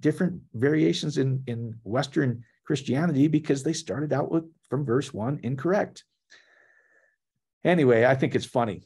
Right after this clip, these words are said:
'cause then it says, uh, then he goes, "Contrary to what has been taught in most seminaries, these two manuscripts are worthless,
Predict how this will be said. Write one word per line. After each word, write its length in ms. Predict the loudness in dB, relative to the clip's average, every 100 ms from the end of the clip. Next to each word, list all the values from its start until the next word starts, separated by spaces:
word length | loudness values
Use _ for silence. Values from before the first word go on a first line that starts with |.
| _
'cause 100 | 0
then 140 | 2
it 80 | 2
says, 380 | 2 4 4 4
uh, 240 | 2 0 -4 -14 _ _ _ -16
then 160 | -8 -6
he 80 | -4
goes, 420 | -2 -2 -4 -12 -6
"Contrary 380 | -4 0 2
to 60 | 2
what 100 | 0
has 80 | -2
been 160 | -4
taught 240 | -4 -6 -6
in 60 |
most 200 | -6 -6
seminaries, 400 | -6 -6 -6 -6
these 180 | -4 -4
two 120 | -2
manuscripts 500 | -2 0 -4 -6 -8
are 100 | -8
worthless, 640 | -2 4 4 2 -4 -8 -16